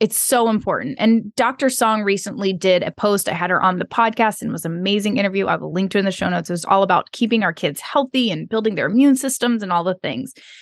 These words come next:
And she did an interesting post, and it was something to the effect of, most parents struggle because they're,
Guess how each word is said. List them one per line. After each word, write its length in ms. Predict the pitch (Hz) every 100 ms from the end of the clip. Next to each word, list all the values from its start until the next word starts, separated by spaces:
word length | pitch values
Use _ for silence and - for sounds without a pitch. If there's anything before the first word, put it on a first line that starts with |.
| - - -
And 100 | 233
she 120 | 320
did 200 | 294 277
an 60 | 226
interesting 460 | 240 - 226 226
post, 400 | 220 233 226 220
and 100 | 214
it 60 | 190
was 120 | 202
something 440 | - 247 247 240 233
to 100 | 220
the 160 | 214
effect 400 | 202 214 202 -
of, 340 | 196 190 185 185 _ _ _ _ _ _ _ _ _ _ _ _ _ _ _ _ _ _ _ _ _ _ _
most 320 | 240 262 277 -
parents 280 | 285 247
struggle 340 | - 233 220 220
because 360 | 208 208 202
they're, 320 | 185 196 196